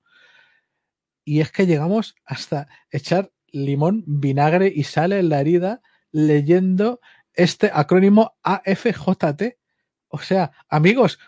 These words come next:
por favor, no me recuerden más que no hay concurso, que el dinero de mis impuestos no pasa por ningún tipo de, de, de proceso abierto de comparación de méritos.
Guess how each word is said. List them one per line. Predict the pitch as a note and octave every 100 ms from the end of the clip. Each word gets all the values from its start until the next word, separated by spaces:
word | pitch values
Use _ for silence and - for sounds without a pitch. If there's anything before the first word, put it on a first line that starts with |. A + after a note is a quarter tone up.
| -
por | F3+
favor, | - D3 F#3+
no | G3 G3+
me | A#3
recuerden | G3+ F3+ D3+ D3
más | D#3 F#3+
que | - D#3+
no | D#3
hay | E3+
concurso, | - C#3+ C3 A3 - F#3 -
que | D#3
el | D3+
dinero | C#3+ D3+ F#3 G#3+
de | G3+
mis | F3+ E3
impuestos | D#3+ C#3+ D#3+ F3 - D#3+ D3+ - - - - -
no | E3+ F#3 E3+
pasa | F#3+ - F3+ F3
por | E3
ningún | D#3+ E3 D#3 E3+ D3
tipo | F3 F3 E3
de, | D3+ D3+ D3 C#3+ D3
de, | C#3+ D3 C3+ C3 C3 C3+ C#3+ D3 D3 C3+ C3 _ _ - _ _ _ _ _ _
de | D3+ E3+
proceso | E3 F3 E3 G3 F#3+ - F3
abierto | D#3+ F3 G3 - E3
de | D3+
comparación | D#3 D3 D3+ C3+ - D#3+ C#3
de | C3+
méritos. | F#3+ A#3+ E3 - - -